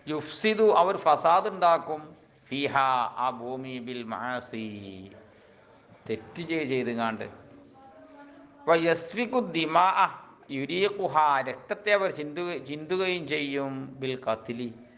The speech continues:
വാളെ കൊന്നുങ്ങാണ്ട്, കമാ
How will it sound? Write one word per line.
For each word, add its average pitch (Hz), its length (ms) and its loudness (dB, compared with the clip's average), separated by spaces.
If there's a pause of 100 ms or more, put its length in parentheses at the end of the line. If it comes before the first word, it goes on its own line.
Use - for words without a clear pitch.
(560)
വാളെ 117 340 6
കൊന്നുങ്ങാണ്ട്, 117 640 -4 (1500)
കമാ 120 320 2